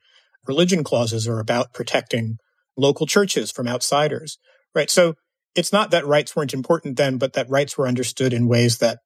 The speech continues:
required political institutions in order to realize them. Now, that's, that vision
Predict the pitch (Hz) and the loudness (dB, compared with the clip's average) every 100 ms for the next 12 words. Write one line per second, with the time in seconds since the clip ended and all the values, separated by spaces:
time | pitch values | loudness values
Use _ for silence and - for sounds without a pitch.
0 | - 135 - 170 175 147 - 135 131 - | -6 -4 2 4 4 0 -4 -6 -4 -6
1 | 127 117 120 135 113 117 123 123 123 117 | -6 -6 -8 -8 -8 -8 -6 -4 -4 -4
2 | 120 135 180 120 110 - - - _ _ | -4 0 2 2 -2 -8 -10 -16 _ _
3 | _ - 165 208 - - _ _ - 214 | _ 0 4 4 0 -10 _ _ -2 -2
4 | 214 175 185 165 151 139 | 0 2 2 2 0 0